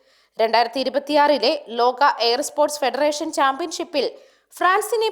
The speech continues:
പ്രതിനിധീകരിക്കാൻ ഒരുങ്ങിക്കൊണ്ടിരിക്കവെയാണ് ഈ ദാരുണമായ സംഭവം നടന്നിരിക്കുന്നത്. പീറിയുടെ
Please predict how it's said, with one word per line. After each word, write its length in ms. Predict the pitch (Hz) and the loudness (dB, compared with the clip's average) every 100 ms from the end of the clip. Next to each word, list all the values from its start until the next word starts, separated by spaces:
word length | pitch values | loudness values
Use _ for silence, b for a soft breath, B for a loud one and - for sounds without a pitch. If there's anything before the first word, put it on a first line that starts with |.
| 440 | -2
പ്രതിനിധീകരിക്കാൻ 800 | 320 277 381 415 403 392 381 349 - 277 | -4 -2 0 0 0 -2 0 -2 0 -2
ഒരുങ്ങിക്കൊണ്ടിരിക്കവെയാണ് 1120 | 294 403 415 381 370 320 359 339 311 196 247 - 302 | 0 -2 0 0 0 0 -2 2 2 2 0 -2 -6
ഈ 20 | 302 277 | -6 0
ദാരുണമായ 600 | 320 339 415 440 381 320 311 - | 2 2 2 0 0 0 -2 -2
സംഭവം 460 | 277 302 370 294 220 | -2 -2 -2 -2 -2
നടന്നിരിക്കുന്നത്. 680 | 226 214 240 240 247 247 247 277 - - b b b b - | -2 -2 -6 -8 -6 -4 0 0 -2 -20 b b b b -12
പീറിയുടെ 460 | 220 233 247 247 | -4 -2 0 0